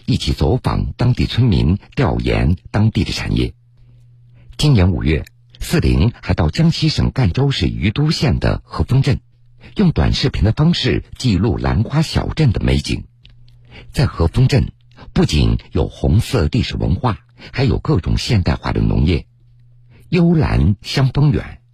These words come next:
蕙草流芳根。在四零的视频中，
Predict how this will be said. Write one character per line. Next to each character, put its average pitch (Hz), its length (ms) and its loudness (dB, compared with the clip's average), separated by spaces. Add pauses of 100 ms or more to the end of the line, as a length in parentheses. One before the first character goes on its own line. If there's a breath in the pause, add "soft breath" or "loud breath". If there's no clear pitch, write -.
(160)
蕙 143 280 -2
草 - 500 -6 (120)
流 73 140 0
芳 107 240 2
根。 117 260 2 (760 loud breath)
在 170 140 0
四 160 260 -2
零 - 180 -2
的 - 100 2
视 - 160 -2
频 58 180 -2
中， 57 260 -2